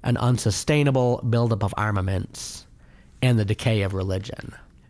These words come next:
The Ambassador College Press book, The Modern Romans, published in nineteen seventy-five,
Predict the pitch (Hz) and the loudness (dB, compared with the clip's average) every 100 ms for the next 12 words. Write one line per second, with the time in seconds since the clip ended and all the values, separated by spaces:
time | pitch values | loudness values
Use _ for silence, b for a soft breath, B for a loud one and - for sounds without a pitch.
0 | - 127 123 120 - 131 143 151 - 147 | -2 2 4 2 2 2 2 2 0 0
1 | 143 131 123 - - 123 117 - 117 110 | 2 2 0 -2 -2 0 -2 0 0 0
2 | 139 110 107 110 101 101 104 101 95 - | 0 2 4 2 2 0 0 0 -2 -6
3 | 107 - 110 101 101 104 101 101 - 101 | -6 -2 0 0 0 0 0 0 -2 -6
4 | - 95 101 92 113 95 95 98 98 | -2 -2 -2 -2 0 0 0 -2 -6